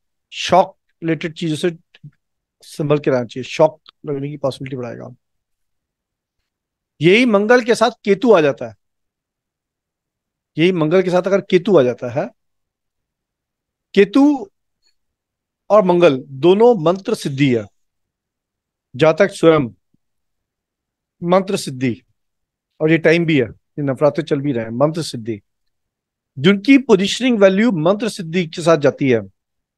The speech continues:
it's a good time। मंगल केतु जुपिटर का कनेक्ट, it's a good time for मंत्र सिद्धि। हठ योग, हठ योग बहुत अच्छा टाइम है ये,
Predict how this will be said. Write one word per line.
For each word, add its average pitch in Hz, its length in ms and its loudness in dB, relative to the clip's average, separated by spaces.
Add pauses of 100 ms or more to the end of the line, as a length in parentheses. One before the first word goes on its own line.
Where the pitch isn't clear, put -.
(520)
it's 143 120 -6
a 165 40 0
good 151 200 -2
time। 135 140 0 (840)
मंगल 180 280 2
केतु 196 880 -4 (100)
जुपिटर 165 320 0
का 190 100 4
कनेक्ट, 170 400 -4 (180)
it's - 140 -12
a 160 60 -6
good 156 440 -4
time 175 180 2
for 160 100 4
मंत्र 143 200 -6
सिद्धि। 120 340 -12 (1600)
हठ 208 180 0
योग, 202 460 2 (1500)
हठ 175 160 0
योग 185 340 2 (1500)
बहुत 160 180 2
अच्छा 170 140 -2
टाइम 139 220 0
है 117 100 -8
ये, 107 100 -14